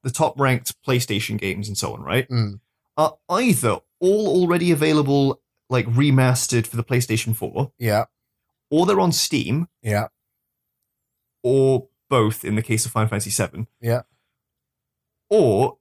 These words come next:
Speaker 1: you can get them for the PlayStation Vita as part of the PlayStation, uh, Classics collection.
Speaker 2: Mm.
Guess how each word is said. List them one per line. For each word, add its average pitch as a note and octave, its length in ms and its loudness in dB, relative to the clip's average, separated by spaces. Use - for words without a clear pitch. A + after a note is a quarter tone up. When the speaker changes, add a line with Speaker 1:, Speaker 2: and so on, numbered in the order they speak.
Speaker 1:
you C#3+ 120 2
can D#3 160 -2
get D3+ 180 2
them D3+ 260 0
for D3 560 0
the D3 400 0
PlayStation D3+ 520 -2
Vita F3+ 380 -4
as A#2+ 60 -6
part A2+ 180 0
of A#2+ 60 -2
the B2+ 380 2
PlayStation, B2 760 0
uh, A#2 200 2
Classics - 380 -2
collection. - 520 -8
Speaker 2:
Mm. A2+ 240 -4